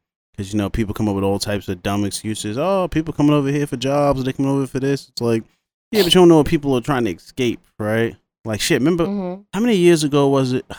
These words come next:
Speaker 1: God, at this point, I, that shit just popped into my head. But I forgot how many years ago it was, and they had that really sad picture. Remember that kid who died on the beach?
Speaker 2: Yeah, I didn't talk about.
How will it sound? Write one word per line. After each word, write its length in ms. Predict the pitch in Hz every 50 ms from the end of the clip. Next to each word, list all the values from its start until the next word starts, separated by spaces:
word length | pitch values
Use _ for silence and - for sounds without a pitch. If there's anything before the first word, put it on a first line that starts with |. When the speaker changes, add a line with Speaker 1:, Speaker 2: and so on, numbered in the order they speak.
| - _ _ _ -
Speaker 1:
God, 180 | 107 110 113 104
at 120 | 87 -
this 160 | 95 95 -
point, 260 | - - 104 101 98 101
I, 140 | 120 120 -
that 140 | - 123
shit 120 | - - 113
just 140 | 107 107 -
popped 200 | - 110 - -
into 140 | - -
my 160 | 117 113 110 110
head. 300 | 120 123 113 104 95 - _ _ _ _ _ _ _ _ _ _
But 100 | - 98
I 80 | 127 147
forgot 220 | - - 147 139
how 80 | 139 143
many 160 | 131 120 120
years 260 | 127 143 151 147 127
ago 240 | 120 110 117 113 110
it 40 | 110
was, 180 | 110 113 110 113
and 80 | 117 117
they 60 | 120
had 160 | 123 120 110
that 160 | 110 107 104
really 240 | 107 117 117 113 110
sad 400 | 104 - - 123 117 113 110 -
picture. 280 | - 139 135 - - 113
Remember 260 | 101 110 110 110 110
that 160 | 107 110 107
kid 260 | - - 131 123 123 117
who 80 | 110
died 320 | 101 104 110 110 113 113 113
on 80 | 110
the 80 | 107 101
beach? 340 | 113 131 139 135 - - _ _ _ _ _ _ _ _ _ _ -
Speaker 2:
Yeah, 400 | 185 180 165 165 160 160 156 170 170 _ _ _ _ _ _ _ _ _
I 80 | - 175
didn't 140 | 170 170 165
talk 140 | 170 165 156
about. 320 | 151 151 147 151 -